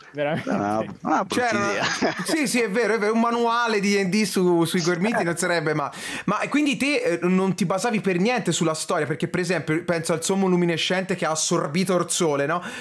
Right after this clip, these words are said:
Speaker 3: Cioè te questa roba la utilizzavi per poi andare a disegnare oppure, oppure no?
Speaker 2: Sì,
Speaker 3: Ok.
Speaker 2: allora, c'erano tante conversazioni con Leandro, ci si metteva lì quando si doveva cominciare la, la collezione.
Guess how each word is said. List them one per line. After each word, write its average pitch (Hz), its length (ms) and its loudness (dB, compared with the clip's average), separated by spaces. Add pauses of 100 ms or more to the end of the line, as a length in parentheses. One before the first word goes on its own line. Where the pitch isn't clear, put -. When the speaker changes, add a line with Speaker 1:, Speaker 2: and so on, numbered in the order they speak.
Speaker 3:
Cioè 170 220 -2
te 240 180 -2
questa 180 240 -2
roba 185 200 0
la 151 80 0
utilizzavi 175 800 0
per 175 280 0
poi 160 220 -2
andare 151 360 0
a 147 60 0
disegnare 156 720 0
oppure, 185 540 0
oppure 160 340 0
no? 123 320 -2 (540)
Speaker 2:
Sì, 147 560 -2 (160)
Speaker 3:
Ok. 160 160 -2
Speaker 2:
allora, 127 260 -2
c'erano 123 1080 0
tante 120 300 -4
conversazioni 110 1040 -4
con 95 220 -6
Leandro, 101 580 -2
ci - 120 -4
si - 140 -10
metteva 98 1000 0
lì 98 200 -8
quando 104 300 -6
si - 200 -10
doveva 98 500 -4
cominciare 98 520 -4
la, 78 720 -4
la - 140 -6
collezione. 113 840 -2